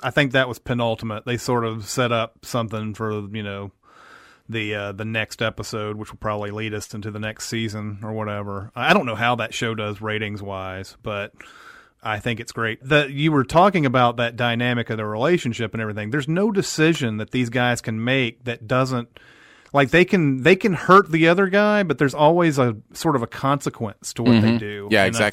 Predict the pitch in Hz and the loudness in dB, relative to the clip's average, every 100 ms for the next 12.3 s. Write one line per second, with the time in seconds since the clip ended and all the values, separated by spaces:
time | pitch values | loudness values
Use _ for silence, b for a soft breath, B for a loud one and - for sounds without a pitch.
0 | 156 127 117 123 123 113 117 - 143 131 | 0 -2 -2 -2 0 -2 -4 -2 0 2
1 | 127 117 113 123 127 131 123 - 107 104 | 2 -2 -4 -6 -4 -2 -4 -4 -6 -8
2 | 104 110 110 104 101 98 B B B B | -10 -8 -6 -6 -8 -12 B B B B
3 | B - 113 107 101 107 120 - - 117 | B -4 -2 -2 -4 -6 -8 -8 -6 -2
4 | 143 139 143 143 127 123 110 123 123 - | 0 0 2 2 2 0 0 -2 -2 -2
5 | 117 107 - 165 165 127 117 113 - - | -6 -6 0 4 6 6 2 -2 -6 -10
6 | 127 - 120 113 160 190 160 147 139 127 | -10 -4 -4 -2 2 4 4 4 0 2
7 | 160 151 139 147 151 160 - 127 123 131 | 0 0 -2 -2 0 0 0 -4 -4 0
8 | 131 135 135 120 113 - 127 104 117 113 | 2 2 0 -2 -2 -2 -2 2 2 2
9 | 120 104 101 101 98 - 104 98 101 98 | 0 -4 -6 -10 -10 -8 -8 -8 -12 -14
10 | - - 110 110 107 120 - 131 127 123 | -12 -8 -6 -6 -8 -8 -6 -2 0 -2
11 | 123 123 113 135 139 113 110 107 110 110 | -4 -10 -10 -4 -2 -2 -4 -6 -10 -14
12 | 104 - 120 | -14 -16 -18